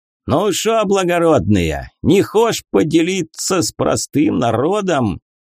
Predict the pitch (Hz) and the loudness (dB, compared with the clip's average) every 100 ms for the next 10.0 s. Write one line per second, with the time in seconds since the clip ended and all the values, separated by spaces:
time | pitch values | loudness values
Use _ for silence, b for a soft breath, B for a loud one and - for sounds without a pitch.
0 | _ _ _ _ _ - 101 151 240 233 | _ _ _ _ _ -4 -2 0 -2 -4
1 | - 165 180 208 196 160 156 110 110 - | -4 -4 -2 -4 -2 0 0 0 -4 -2
2 | 98 90 147 202 214 175 160 180 - 147 | -2 -2 -2 -4 -2 -2 -2 -4 -2 -2
3 | 139 107 123 143 - 127 110 135 131 117 | 0 -2 -2 -6 -4 -4 -2 -2 -2 -2
4 | 92 80 - - - - _ - 82 101 | -2 -6 -10 -10 -10 -12 _ -10 -4 -2
5 | 104 90 92 92 85 - 90 85 - 123 | -2 -4 -4 -6 -8 -8 -6 -6 -6 -6
6 | 156 - 143 139 - 135 - 131 127 117 | -6 -6 -6 -4 -4 -4 -4 -4 -4 -4
7 | 135 123 117 B _ _ 190 196 160 - | -4 -2 -2 B _ _ -4 -2 -4 -4
8 | 190 170 - 135 104 98 165 175 - 147 | -6 -4 -2 -2 -2 -4 -4 -4 -6 -4
9 | 139 110 98 85 113 170 156 151 139 | -2 -2 -4 -4 -4 -2 -2 -2 -4